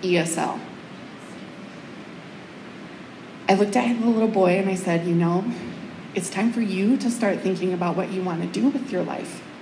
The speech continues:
You can be a doctor, you could be an engineer, you could be a teacher." I said, "You can do anything." And it was at that moment that his father said to me,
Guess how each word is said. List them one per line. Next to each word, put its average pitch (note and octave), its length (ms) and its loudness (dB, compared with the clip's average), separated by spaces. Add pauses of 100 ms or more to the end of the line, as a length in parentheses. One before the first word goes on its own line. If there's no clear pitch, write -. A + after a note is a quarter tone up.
(680)
You E3+ 160 0
can D#3 100 0
be - 60 -2
a - 40 -4
doctor, C#4+ 920 0
you - 80 -2
could - 200 -6
be B2 140 0
an D3+ 80 0
engineer, A3+ 920 4
you F#3+ 100 -2
could E3+ 160 -4
be C#3+ 140 0
a C3 40 0
teacher." D4 640 0 (1160)
I F#3+ 40 0
said, A3 180 2
"You A#3+ 120 6
can C#4+ 200 6
do D4 180 4
anything." - 720 2 (1120)
And G#3+ 100 4
it G#3+ 40 6
was G#3+ 100 4
at A3+ 140 2
that A#3 220 4
moment A3 400 4
that G3 100 2
his F#3+ 180 -2
father F#3+ 600 2 (800)
said E3+ 260 -2
to - 100 -2
me, A3+ 360 4